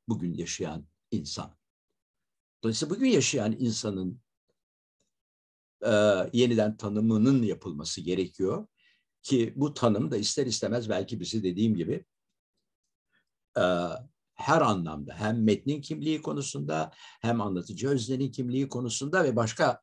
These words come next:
konularda ileride onları da tartışacağız. Bizi yeniden düşünmeye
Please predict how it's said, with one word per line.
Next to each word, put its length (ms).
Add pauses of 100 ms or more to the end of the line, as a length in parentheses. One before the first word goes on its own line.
konularda 680 (800)
ileride 300
onları 320
da 120
tartışacağız. 840 (880)
Bizi 240
yeniden 440
düşünmeye 640